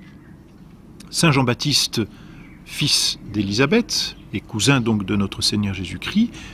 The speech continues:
naît, et l'on fête sa naissance le vingt-quatre juin. Et puis ensuite, la très sainte Vierge retourne chez elle. Et là, Saint Joseph voit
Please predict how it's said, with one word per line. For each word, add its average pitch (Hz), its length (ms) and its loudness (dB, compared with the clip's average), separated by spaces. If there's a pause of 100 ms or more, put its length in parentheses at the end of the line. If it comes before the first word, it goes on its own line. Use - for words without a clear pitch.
(160)
naît, 127 380 6 (720)
et 101 40 -2
l'on 98 100 0
fête - 380 2 (180)
sa - 240 2
naissance 110 600 2 (440)
le 127 160 8
vingt-quatre - 560 0
juin. 127 280 2 (1900)
Et 110 80 4
puis 139 260 4
ensuite, 127 500 2
la 113 120 2
très - 140 -2
sainte 107 180 0
Vierge 139 400 2
retourne 113 460 2
chez - 220 -8
elle. - 120 -12 (1700)
Et 123 80 8
là, 165 140 8
Saint 151 200 6
Joseph 135 480 2 (100)
voit 131 440 2